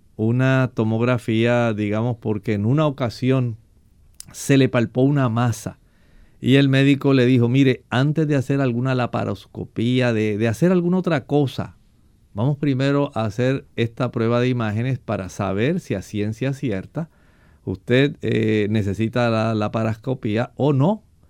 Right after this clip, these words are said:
Y el médico ahora, pues, quiere asegurarse que si va a realizar un proceso, una intervención quirúrgica,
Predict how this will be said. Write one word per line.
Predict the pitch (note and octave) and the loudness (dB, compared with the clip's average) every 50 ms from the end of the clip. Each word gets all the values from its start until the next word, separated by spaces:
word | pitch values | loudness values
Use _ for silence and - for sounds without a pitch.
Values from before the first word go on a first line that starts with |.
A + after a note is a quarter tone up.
| _ _ - - - | _ _ -20 -20 -8
Y | - - C#3 D#3 E3 | -2 0 2 4 4
el | E3 D#3 D3+ D3 | 4 4 4 2
médico | C#3+ C#3 C#3 D3 D3+ C#3+ D3+ D3+ | 2 2 2 2 2 2 2 2
ahora, | D3 C#3 C#3 C#3+ D3 C#3 | 4 4 4 2 0 0
pues, | - C3 B2 G#2+ - | 0 0 -2 -2 -2
quiere | - - A2 A2+ A#2 B2 C3 C3+ C3 B2+ | -2 -2 0 2 2 2 0 0 0 0
asegurarse | A#2+ A2+ G#2 G#2 A#2 A#2 B2 B2 A#2 A2+ A2+ G#2+ - - C3+ C3 A#2 | -2 -2 -2 0 0 0 0 0 2 0 0 -2 -2 -4 -6 -6 -4
que | - A#2 G#2 | -2 -4 -4
si | - - A2 G#2 G2+ | -4 -4 -4 -4 -2
va | F#2+ G#2+ A#2 B2+ | -2 -2 -2 -2
a | C3 B2+ B2+ A2+ | -2 -2 -2 -2
realizar | A2 A2+ A2 A2+ A#2+ A2+ - A2+ A2 A2 | 0 -2 -2 -2 -2 -2 -2 -4 -4 -4
un | A2 A2 | -4 -4
proceso, | A#2 A2+ A2 - A#2 A2+ A2 A2+ - A#2+ A2+ A2+ A2+ A2 G#2 G#2+ A2 A2+ - - - - _ _ _ _ | -4 -4 -2 -2 -2 -2 -2 -2 -2 -2 0 0 0 -2 -4 -4 -6 -8 -10 -14 -20 -20 _ _ _ _
una | - G2 A#2+ C3 | -6 -2 0 0
intervención | C3 A#2 - B2 G#2+ G#2+ G#2+ G#2 G2+ G2 - A2+ A2 A2+ | 0 0 0 0 0 0 -2 -2 -4 -4 -4 -2 -2 -2
quirúrgica, | A2+ - A#2 A2 G2+ B2 D#3 D#3 B2 A#2 A2 - - - - _ | -2 -4 -4 -2 -2 -2 -2 -2 -4 -6 -6 -8 -12 -16 -16 _